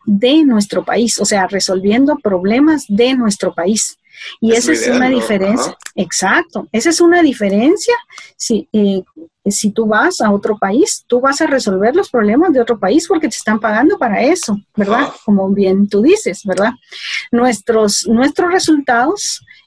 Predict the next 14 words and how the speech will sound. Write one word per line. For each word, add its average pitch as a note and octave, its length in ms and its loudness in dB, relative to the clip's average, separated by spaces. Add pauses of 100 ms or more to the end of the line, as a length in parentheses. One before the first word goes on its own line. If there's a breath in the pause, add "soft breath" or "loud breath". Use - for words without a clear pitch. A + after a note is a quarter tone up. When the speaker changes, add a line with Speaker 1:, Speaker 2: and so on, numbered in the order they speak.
Speaker 1:
eh, G3 400 2
de G3+ 220 0
las C#4+ 220 -2
tesis A3+ 360 0
que A#3 100 -4
están F#3 240 -2
publicados G#3+ 760 0
ya G3+ 260 -2
todos, C#4+ 360 2
¿verdad? B3+ 380 0
Al G#3 120 2
menos, A3+ 600 0 (580 loud breath)
eh, G3+ 260 2
se F#3+ 460 -2